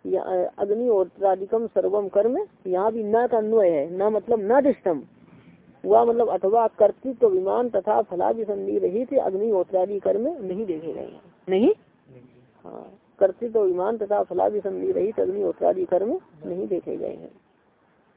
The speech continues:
अब इसी, यही प्रसंग चल रहा है। तू इदम, अगली पंक्ति में कर्म है ना,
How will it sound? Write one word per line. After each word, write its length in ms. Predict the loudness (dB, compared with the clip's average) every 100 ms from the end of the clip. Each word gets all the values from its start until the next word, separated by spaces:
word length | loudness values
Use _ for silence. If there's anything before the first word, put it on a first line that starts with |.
| _ _ _ _ 0
अब 140 | 0
इसी, 360 | 0 -8 -10 -6
यही 180 | 2 2
प्रसंग 340 | 2 -4 -4 -2
चल 260 | -2 0
रहा 100 | 2
है। 120 | 2
तू 260 | 0 -6 -8
इदम, 360 | 0 0 0 -4 _ _ _ 2
अगली 220 | 4 4
पंक्ति 300 | 2 -2 -2
में 120 | 2 4
कर्म 280 | 6 6
है 100 | 4
ना, 160 | 0